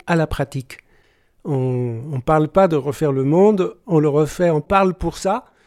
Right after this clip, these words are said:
mais on le refait d'abord, essentiellement. Enfin, on le refait un petit bout, quoi. On fait quelque chose de, de différent, de nouveau, de, de contradictoire avec ce qui est normal, quoi.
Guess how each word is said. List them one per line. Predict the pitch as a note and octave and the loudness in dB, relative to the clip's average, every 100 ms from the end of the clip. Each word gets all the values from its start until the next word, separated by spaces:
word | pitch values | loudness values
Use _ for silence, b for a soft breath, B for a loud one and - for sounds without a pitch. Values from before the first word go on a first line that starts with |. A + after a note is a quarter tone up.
| b | b
mais | D3 | 0
on | C#3 | 2
le | C#3 | 2
refait | D#3+ - C#3 | 0 0 -2
d'abord, | B2+ A#2 - | -2 -4 -2
essentiellement. | D#3 C#3 B2 C#3 B2+ B2 C3 | 0 0 0 0 2 0 -2
Enfin, | - | -8
on | A2 | -6
le | A2 | -6
refait | A#2 C3 | -4 -2
un | B2+ | 0
petit | D3 | 0
bout, | C#3 D#3+ | 2 0
quoi. | - A#2 | 0 -4
On | G#2 | -2
fait | D#3 | -2
quelque | D3 C3 C3+ | -2 -2 -4
chose | A#2+ E3 D3+ | -2 0 0
de, | B2 B2 A#2+ b b b b _ | -2 -4 -4 b b b b _
de | C3+ | -6
différent, | B2+ C3+ - C#3 D3+ | -4 -4 -2 2 4
de | D#3+ C#3 | 4 4
nouveau, | C3+ B2+ D3+ E3+ | 2 2 2 2
de, | C#3 C3 B2+ B2+ B2+ B2 B2 B2+ - _ _ _ _ _ - | 2 2 2 -2 -4 -6 -8 -10 -12 _ _ _ _ _ -6
de | C3+ | -2
contradictoire | - B2 C3 B2+ A#2 C3+ D3 | 0 0 2 0 0 2 2
avec | C3 A#2+ | 2 0
ce | - | -4
qui | - | 0
est | A#2+ | 0
normal, | G#2+ C3+ G#3 | 2 0 -2
quoi. | - B2+ | -2 -4